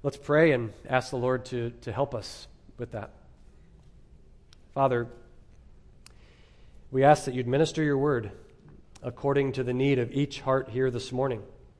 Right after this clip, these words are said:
There may be some who are bothered by these truths, others who are threatened by them, still others who are hostile.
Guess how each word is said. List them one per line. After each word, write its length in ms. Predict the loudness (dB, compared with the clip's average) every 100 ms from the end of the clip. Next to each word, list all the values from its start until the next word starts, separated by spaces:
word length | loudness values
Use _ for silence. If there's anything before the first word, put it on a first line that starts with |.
| -20 -20 -20 -20 -20 -20 -20 -20 -20 -20 0
There 120 | 4
may 140 | 6
be 140 | 6 6
some 240 | 2 2
who 80 | 4
are 80 | 4
bothered 460 | 8 6 4 -4 -8 -18 -20 -20 -20 -20 -4
by 140 | -2
these 180 | 0 -2
truths, 500 | -4 -4 -4 -8 -16 -20 -20 -20 -20 -20 -20 -4
others 340 | 0 2 2 0
who 100 | 0
are 120 | 0
threatened 360 | 0 -2 0
by 200 | 4 4
them, 200 | 4 0
still 280 | -2 -2 0
others 220 | 2 0
who 100 | 0
are 100 | 0
hostile. 500 | 2 0 -2 -8 -10